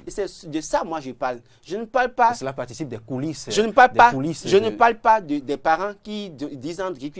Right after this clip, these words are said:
Speaker 1: ont la sorcellerie blanche
Speaker 2: Mm.
Speaker 1: et qui, pour protéger leur famille. Il y en a qui vont avoir la sorcellerie là. Et peut-être à leur tour, là, c'est de libérer peut-être un de leurs enfants,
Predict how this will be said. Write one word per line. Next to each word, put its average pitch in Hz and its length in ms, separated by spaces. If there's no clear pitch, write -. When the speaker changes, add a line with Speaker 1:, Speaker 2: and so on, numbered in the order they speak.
Speaker 1:
ont 143 60
la 147 100
sorcellerie 143 320
blanche 123 400
Speaker 2:
Mm. - 60
Speaker 1:
et 156 80
qui, - 160
pour 202 140
protéger 156 280
leur 135 120
famille. 123 360
Il 202 80
y 240 60
en 208 160
a 220 160
qui 220 140
vont 180 160
avoir 175 280
la 143 120
sorcellerie 156 500
là. 113 180
Et 196 320
peut-être 175 280
à 147 120
leur 139 180
tour, 175 220
là, 151 100
c'est 151 120
de 143 100
libérer 147 500
peut-être 175 400
un 185 220
de 139 140
leurs 147 180
enfants, 151 280